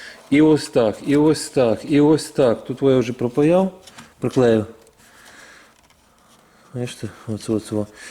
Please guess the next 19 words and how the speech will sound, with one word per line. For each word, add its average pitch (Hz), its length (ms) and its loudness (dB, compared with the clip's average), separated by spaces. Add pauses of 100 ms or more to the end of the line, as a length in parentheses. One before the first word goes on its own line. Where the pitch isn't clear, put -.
(180)
Це 151 140 0
все 147 200 -2
понизу, 147 720 2
ось 127 120 2
цього 147 180 2
кром-, 143 260 -2
попри 135 300 -2
цю 175 220 0
кромку, 147 460 -2
повністю 156 360 -4
все 139 140 -2
попроламувано. 110 760 -2 (720)
Е, 120 220 2
попаяти 143 560 0
це 135 220 -2
нереально. 123 640 0 (1200)
Ну, 214 240 4
начебто 170 480 0
поклеїлося, 156 880 2